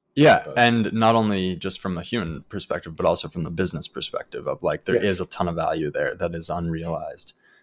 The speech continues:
Speaker 1: And even if that's banging through some of those really low-hanging fruit, like, easy to implement continuous improvement concepts, right? That
Speaker 2: Mm-hmm.
Speaker 1: take five minutes, like sticking color coding tape on things.
Speaker 2: Yeah.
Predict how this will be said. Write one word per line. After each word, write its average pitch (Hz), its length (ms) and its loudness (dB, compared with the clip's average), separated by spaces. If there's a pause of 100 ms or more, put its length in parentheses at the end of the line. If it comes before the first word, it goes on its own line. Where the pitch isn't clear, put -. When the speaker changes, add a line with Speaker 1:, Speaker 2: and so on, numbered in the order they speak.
(120)
Speaker 1:
And 98 240 0
even 107 200 0
if 101 140 0
that's 92 280 2 (260)
banging 95 320 2
through 90 260 -2
some 92 220 0
of 87 80 0
those 87 180 -2
really 87 300 -2
low-hanging 85 480 -4
fruit, 87 300 -2 (140)
like, 85 140 -8 (140)
easy 87 440 -2
to - 120 -4
implement 87 600 -6 (560)
continuous 90 500 -2
improvement 131 480 0
concepts, - 600 2
right? 95 320 4 (180)
That 101 120 -4
Speaker 2:
Mm-hmm. - 100 -8
Speaker 1:
take 90 100 -4
five 104 240 6
minutes, 120 400 0
like 90 280 -4
sticking 92 560 -4
color 87 260 -2
coding 95 320 -2
tape 110 380 0
on 123 180 -2
things. 143 560 -4
Speaker 2:
Yeah. 82 220 -6